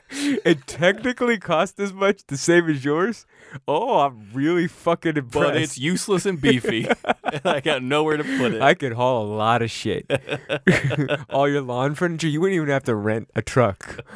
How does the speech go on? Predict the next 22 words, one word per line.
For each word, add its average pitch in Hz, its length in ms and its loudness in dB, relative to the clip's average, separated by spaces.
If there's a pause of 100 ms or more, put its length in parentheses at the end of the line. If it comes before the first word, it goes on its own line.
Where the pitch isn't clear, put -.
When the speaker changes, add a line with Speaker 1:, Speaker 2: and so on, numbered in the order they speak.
(120)
Speaker 1:
I 123 80 -2
could 131 140 -4
put 143 140 2
the 131 80 -6
truck 156 240 2
that 120 100 -6
you 147 180 -2
rent 139 260 0
inside 139 480 0
my 95 140 -8
truck." - 240 -8
Speaker 2:
Hell 127 220 -2
yeah, 107 100 -4
that's 120 140 -6
how 120 140 -4
boss 110 420 -4
I 113 200 -2
am. 139 420 -4
Speaker 1:
<laughs> - 20 -6 (680)
Speaker 2:
Anyway, 139 280 0
next 143 280 0
year, 143 200 0